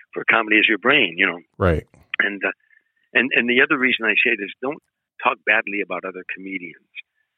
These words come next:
Speaker 1: Do you ever,
Speaker 2: Exactly.
Speaker 1: if you ever went to a doctor and, and the doctor said, uh, um, you know, "Geez, doc, I, I, I, I was gonna go to this Doctor Peabody." You never heard a doctor say, "Doctor Peabody, I wouldn't go to that <laughs> bum."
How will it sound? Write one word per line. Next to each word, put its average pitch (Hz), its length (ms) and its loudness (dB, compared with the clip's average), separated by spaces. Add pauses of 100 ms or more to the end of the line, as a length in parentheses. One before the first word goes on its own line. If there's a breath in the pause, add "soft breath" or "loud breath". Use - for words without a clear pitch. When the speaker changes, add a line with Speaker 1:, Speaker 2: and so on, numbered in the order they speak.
(480)
Speaker 1:
Do 110 60 2
you 120 180 6
ever, 180 140 4
Speaker 2:
Exactly. 98 320 6
Speaker 1:
if - 100 -4
you 127 100 6
ever 151 120 0
went 135 160 2
to 107 120 -2
a 92 60 -4
doctor 98 460 -2
and, 90 200 -8
and 90 140 -12
the 85 80 -10
doctor 90 340 -2 (140)
said, 90 180 -2
uh, - 640 -8
um, 87 360 -2 (400)
you 98 100 4
know, 92 200 -2 (540 soft breath)
"Geez, 117 180 4 (100)
doc, 92 180 4 (100)
I, 90 120 4 (180)
I, - 20 2 (420)
I, 87 240 -10 (200)
I 92 60 0
was 87 120 -10 (100)
gonna 110 160 -4
go 107 120 0
to 92 60 -6
this 92 120 -6 (100)
Doctor 92 340 0
Peabody." 90 500 0
You 120 100 2
never 147 140 2
heard 110 140 0
a 92 80 0
doctor - 260 0
say, 85 160 -8
"Doctor 139 300 2
Peabody, 98 380 -2
I 127 100 4
wouldn't 123 220 4
go 123 100 6
to 98 120 2
that 107 140 4 (240 loud breath)
<laughs> 90 320 -18
bum." 120 260 4